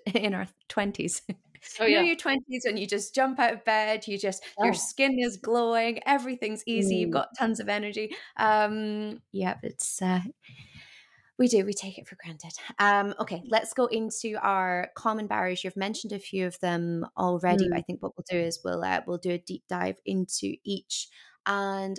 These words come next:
Speaker 1: hopefully this will be really beneficial for any ladies who are listening to this and who can really resonate with some of the,
Speaker 2: Yeah.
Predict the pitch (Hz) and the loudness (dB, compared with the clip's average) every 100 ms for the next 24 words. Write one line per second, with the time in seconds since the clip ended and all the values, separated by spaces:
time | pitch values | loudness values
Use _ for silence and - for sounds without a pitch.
0 | - - 269 - 202 196 - 190 - - | -10 -2 -2 -2 -2 -2 -2 -4 -4 -4
1 | 196 190 196 196 185 185 190 180 175 185 | -2 -2 0 2 4 2 2 2 2 -2
2 | - 180 - 196 185 180 180 180 175 - | 0 0 0 0 0 0 0 -2 -4 -6
3 | 180 180 185 185 - _ _ 214 247 - | -6 -4 -2 -6 -14 _ _ 2 2 0
4 | 202 - 175 175 - - 180 180 - 180 | -6 -4 -4 -2 -2 -2 0 0 0 0
5 | 175 175 175 175 175 170 175 185 - 190 | 2 0 2 0 2 0 0 -4 -4 -4
6 | 185 - 190 - - | -4 -2 -2 -2 -4